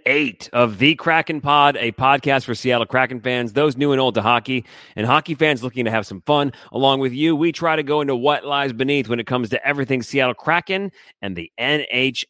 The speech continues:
L. In your Kraken reaction, three important games, two important wins, one what the, what loss?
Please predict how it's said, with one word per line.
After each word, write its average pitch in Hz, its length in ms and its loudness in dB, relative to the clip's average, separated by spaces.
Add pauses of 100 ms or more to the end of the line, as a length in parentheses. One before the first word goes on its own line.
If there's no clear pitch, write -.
L. 117 300 2
In 156 200 0
your 151 160 4
Kraken 180 480 -2
reaction, 170 760 -4
three 202 220 0
important 214 480 0
games, 220 400 2
two 254 240 -2
important 214 460 4
wins, 214 360 4
one 190 340 2
what 156 180 0 (100)
the, 120 140 4 (800)
what 143 420 0
loss? 139 920 2